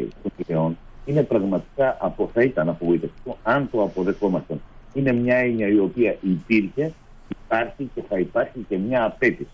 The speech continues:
Ε, τώρα, ε, η κυβέρνηση γιατί το κάνει; Γιατί δεν είναι το άσυλο μόνο. Είναι ότι ουσιαστικά τροποποιεί όλο το πλέγμα, το οποίο, αν θέλετε, είχε δομηθεί και μέσα από αγώνες. Τα ανώτατα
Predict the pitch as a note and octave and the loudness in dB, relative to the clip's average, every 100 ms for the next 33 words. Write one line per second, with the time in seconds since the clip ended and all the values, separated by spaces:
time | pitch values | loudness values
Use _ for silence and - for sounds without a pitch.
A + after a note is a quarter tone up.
0 | - - - - - - G2+ F#2+ - - | -16 -20 -20 -20 -20 -4 0 2 -2 0
1 | D3+ A#2 D#2+ - - - - - F3+ - | 2 2 -2 -8 -20 -20 -12 -4 -2 -2
2 | - - - D3 D#3 D3 - C3+ B2+ B2+ | -6 -4 0 2 2 -2 0 0 0 0
3 | B2+ A#2 G#2 D#2+ - F#2 F#2 F#2 - F#2 | -2 0 -2 -2 -6 -2 0 0 0 -2
4 | - - - C3 C#3+ C#3+ B2 G2+ F2 E2+ | -2 -10 0 2 4 0 0 2 2 0
5 | - D2+ D#2 D#2 C#2 C2+ - - A#2+ A#2+ | -4 -4 -2 -4 -6 -10 -14 0 2 2
6 | A#2+ - F#2+ F2 F2+ F2 - - - - | 0 2 2 2 0 -2 -4 -20 -18 -10
7 | - E2 D#2+ - D#2+ - - - F#2+ D#2+ | -2 2 0 -2 -4 -2 -2 0 -2 0
8 | E2+ - - E2+ A2 B2+ - - A#2+ D3+ | -2 -2 -6 0 0 -2 -8 0 2 4
9 | C#3 G#2+ - E2+ D#2+ G2 G2+ F#2 F#2+ A2+ | 4 0 0 -4 -4 0 2 4 2 -2
10 | B2+ - - - - F3+ - C#3+ C3 - | -6 -12 -20 -8 -4 -2 4 4 4 0
11 | - B2+ B2 C#3 A#2 C#3+ C#3+ G#2 F#2+ G#2 | -4 -2 0 0 0 0 2 2 0 0
12 | D#3 C#3 D#3 D3 C#3 D3+ D3+ D#3+ B2 - | 2 2 0 0 2 2 2 0 0 -2
13 | - - - - - - - G2+ G2+ G2+ | -12 -20 -20 -20 -20 -8 0 2 2 0
14 | G#2 C#3 C3+ G#2+ E2+ G#1 | 0 0 0 2 2 0